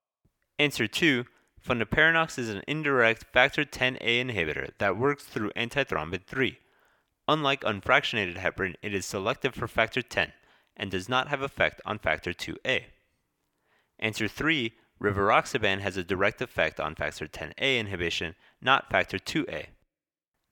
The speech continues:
And finally, answer four, T X A competitively inhibits the activation of plasminogen and does not have effect on factor two A. Last question.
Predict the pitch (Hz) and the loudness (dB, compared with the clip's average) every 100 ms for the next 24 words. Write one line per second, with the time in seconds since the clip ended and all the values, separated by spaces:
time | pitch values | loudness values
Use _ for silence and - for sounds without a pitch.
0 | - 156 - 107 104 104 104 _ - 110 | -2 -2 2 2 2 -6 -8 _ -4 -4
1 | 98 95 - 165 139 107 117 _ _ _ | 0 -4 0 2 4 2 0 _ _ _
2 | - 175 165 151 123 - 101 123 135 139 | -8 0 0 2 -2 -2 -8 -2 0 -2
3 | 135 135 123 104 87 82 - 90 - 113 | -2 -2 -2 -2 -6 -6 -8 -8 -2 -2
4 | - 101 85 - 87 - 104 107 151 107 | -2 -4 -2 -2 -4 -6 -6 -4 -4 -4
5 | 73 - - _ - 139 143 135 117 110 | -6 -10 -14 _ -4 -2 -2 0 2 2
6 | 113 110 117 - 85 95 95 85 73 85 | 2 -2 -2 0 0 0 -2 0 0 -2
7 | 82 87 73 117 95 - _ _ _ _ | -6 -6 -6 -4 -4 -6 _ _ _ _
8 | _ _ _ _ _ _ _ _ _ _ | _ _ _ _ _ _ _ _ _ _
9 | _ _ _ _ _ _ _ 92 117 139 | _ _ _ _ _ _ _ 2 4 4
10 | - 90 73 - 69 | 2 0 2 -2 -2